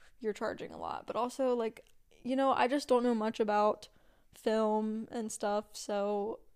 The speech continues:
maybe it's harder to film a wedding. I don't know. So, yeah. I also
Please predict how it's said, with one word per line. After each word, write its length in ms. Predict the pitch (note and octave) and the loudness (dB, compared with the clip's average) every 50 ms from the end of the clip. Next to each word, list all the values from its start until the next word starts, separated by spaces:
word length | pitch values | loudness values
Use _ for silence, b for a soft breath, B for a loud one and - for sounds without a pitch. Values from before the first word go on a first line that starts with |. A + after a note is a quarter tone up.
| - | -10
maybe 440 | - A#3 A3+ A3 A3+ A#3 G#3 A3+ A3 | -8 -6 -4 0 0 0 0 2 0
it's 120 | A3+ A3 | 0 0
harder 360 | - - A#3 A3 A3 A3+ C4 C#4 | 0 0 2 2 4 2 2 0
to 80 | C#4+ | -2
film 260 | C#4 - F4 E4+ E4+ | -2 0 0 0 2
a 40 | E4 | 0
wedding. 360 | E4+ E4 E4 E4 E4 D#4+ D#4 - | 0 0 0 0 0 -2 -2 -2
I 100 | - A3+ | -2 -2
don't 120 | G#3+ G#3 G#3 | -2 -2 -2
know. 180 | G3+ F#3+ A3 - b b b b b b b b b b b b b b b b b b b b b b b b _ - - B B B B B B B B B B B B B B B B _ _ _ _ | -4 -4 -6 -10 b b b b b b b b b b b b b b b b b b b b b b b b _ -20 -20 B B B B B B B B B B B B B B B B _ _ _ _
So, 200 | - - - A#3 | -18 -10 -8 -8
yeah. 100 | G#3+ - - - B B B B B B B B B B B B B B B B B B B B B B B B B B - | -8 -8 -10 -16 B B B B B B B B B B B B B B B B B B B B B B B B B B -8
I 80 | D3+ | -8
also 500 | D3+ F3 - - - D#4 D4+ D4+ D4 D4 | -8 -8 -8 -8 -8 -8 -6 -6 -8 -8